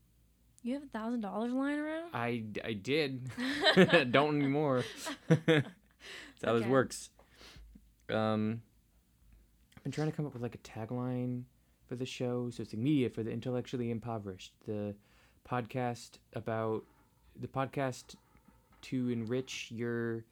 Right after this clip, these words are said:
Speaker 1: For dummies by dummies. <laughs>
Speaker 2: What? For
Speaker 1: For
Speaker 2: dummies
Speaker 1: dummies
Speaker 2: by
Speaker 1: by
Speaker 2: dummies?
Speaker 1: dummies. <laughs>
Speaker 2: No, no, but yeah.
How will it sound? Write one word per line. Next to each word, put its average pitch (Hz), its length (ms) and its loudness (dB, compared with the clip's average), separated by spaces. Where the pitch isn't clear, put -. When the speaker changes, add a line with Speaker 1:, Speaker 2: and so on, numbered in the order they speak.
Speaker 1:
For 262 320 -8
dummies 254 400 -10
by 214 220 -16
dummies. 190 480 -20
<laughs> 302 1080 0
Speaker 2:
What? 220 260 2
For - 340 0
Speaker 1:
For - 0 -
Speaker 2:
dummies 143 640 2
Speaker 1:
dummies - 0 -
Speaker 2:
by 104 160 -2
Speaker 1:
by 247 200 0
Speaker 2:
dummies? 214 560 0
Speaker 1:
dummies. 370 160 0
<laughs> - 0 -
Speaker 2:
No, 95 920 0
no, 107 280 -4
but - 100 -10
yeah. - 180 -16